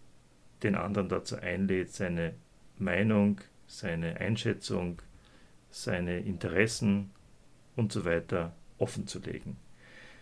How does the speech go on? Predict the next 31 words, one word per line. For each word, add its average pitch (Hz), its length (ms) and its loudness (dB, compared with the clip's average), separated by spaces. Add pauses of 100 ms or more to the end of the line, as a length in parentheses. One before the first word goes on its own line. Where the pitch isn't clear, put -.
(840)
Bei 110 100 4
der 92 120 6
letzten 117 360 2
Frage 101 320 4
haben 95 160 2
wir 92 60 2
noch 90 200 -4
kurz 104 220 -2
besprochen, 92 640 -4
dass 85 260 -4
eben 92 380 -6
die 82 300 -4 (120)
Warum-Frage, 101 1080 2
also 92 140 -6
die 95 120 -10
Frage 85 320 2
nach 80 180 -6
Gründen, 104 680 2 (160)
mit 98 200 -2
Vorsicht 107 800 0 (200)
zu - 160 -6
behandeln 95 520 0
ist, 95 280 -6
da 87 120 0
sie 85 240 -6 (180)
den 90 140 -2
anderen 85 340 -4
meistens 107 500 2
in - 80 -2
eine 85 260 -2
Rechtfertigungsposition 92 1500 -4